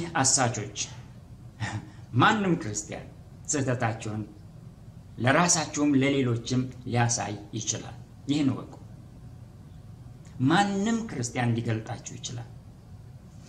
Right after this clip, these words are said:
ከሩቅና ከማህበራዊ ሚዲያ የምንሰማችሁም የጻፋችሁትን የምናነበውም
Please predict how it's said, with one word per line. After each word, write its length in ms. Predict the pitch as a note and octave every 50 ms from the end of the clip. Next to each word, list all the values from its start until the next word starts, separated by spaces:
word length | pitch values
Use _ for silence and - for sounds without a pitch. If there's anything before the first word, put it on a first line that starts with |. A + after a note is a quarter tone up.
| - - -
ከሩቅና 440 | - A#2+ A#2 C3+ - - C#3+ C3 C#3 C#3
ከማህበራዊ 560 | - - B2 C3 C3+ C3+ C3 C#3 C#3 C#3 C#3+ C#3+
ሚዲያ 300 | C#3 C#3 C#3 C3+ C#3+ C#3+ C#3
የምንሰማችሁም 1040 | C#3 C#3 C#3 C#3 C#3 D3 C#3+ - C#3+ C3+ C3+ C#3 C3 - - C#3 C3 B2 D3+ D#3 D#3 D#3 D#3 D#3 - - - - - - - - - - - - - - - -
የጻፋችሁትን 920 | - C3+ D3 C#3+ C#3+ C#3 C3 B2 C3+ C3 B2+ - - C#3+ C3+ C3 - D3+ D3
የምናነበውም 960 | D3 C#3 C3+ C3+ C#3+ C#3 C3+ C3+ C3+ C#3 C3+ B2+ A#2 A2 B2+ C#3 C#3+ D3+ D#3+